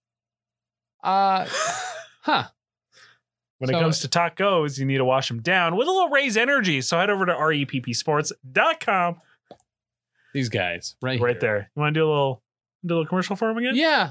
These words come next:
Speaker 1: I do.
Speaker 2: Okay.
Speaker 1: Do you like Taco Bell?
Speaker 2: Do
Speaker 1: Do you
Speaker 2: you?
Speaker 1: like tacos?
Speaker 2: Mm-hmm.
Speaker 1: Do you wanna wash it down? But Baja Blast is made for peasants. Well, sir, I have something for you. It's called Raise Energy.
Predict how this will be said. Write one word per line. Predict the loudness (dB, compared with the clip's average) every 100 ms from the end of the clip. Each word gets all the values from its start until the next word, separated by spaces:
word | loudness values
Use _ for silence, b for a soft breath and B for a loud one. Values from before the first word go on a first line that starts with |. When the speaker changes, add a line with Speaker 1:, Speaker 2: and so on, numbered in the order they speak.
| -2
Speaker 1:
I | -2
do. | 2 2 2 0
Speaker 2:
Okay. | 0 0 0
Speaker 1:
Do | 0
you | 2
like | 0 2
Taco | 0 2 0
Bell? | 0 0 -2 -6
Speaker 2:
Do | -4
Speaker 1:
Do | -2
you | 0
Speaker 2:
you? | 0
Speaker 1:
like | 0 0
tacos? | 0 0 -2 -6 -6 -12
Speaker 2:
Mm-hmm. | -4
Speaker 1:
Do | -2
you | 0
wanna | 2
wash | 2 2 0
it | 0
down? | 2 2 0
But | -2 0
Baja | 0 2 0 2
Blast | 2 2 0 -2 -6
is | -4
made | -2 -2 -2
for | 0
peasants. | 2 0 -4 -8 -12 B _
Well, | 0 2 0 -4 _ _ -4
sir, | 0 0 0 -2 _ -2
I | 0
have | 2 0
something | 0 0 -2
for | 0
you. | 0 0 -2 -6
It's | -6 -2
called | 0 0 0
Raise | 2 2
Energy. | 2 0 -2 -6